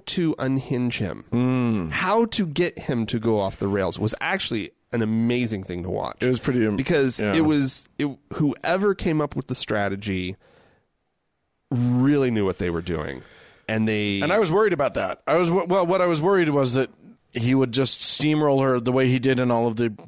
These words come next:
Speaker 2: the, uh, the debates in the primary.
Speaker 1: Yeah.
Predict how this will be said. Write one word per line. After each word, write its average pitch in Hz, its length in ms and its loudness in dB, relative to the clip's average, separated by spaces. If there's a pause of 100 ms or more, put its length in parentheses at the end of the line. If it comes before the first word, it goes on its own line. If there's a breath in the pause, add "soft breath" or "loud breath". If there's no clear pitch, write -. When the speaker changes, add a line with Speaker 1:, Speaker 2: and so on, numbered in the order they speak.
Speaker 2:
the, 117 380 0
uh, 110 380 0 (160)
the 123 120 -2
debates 120 480 0
in 120 140 0
the 120 60 0
primary. 131 580 0
Speaker 1:
Yeah. 98 380 2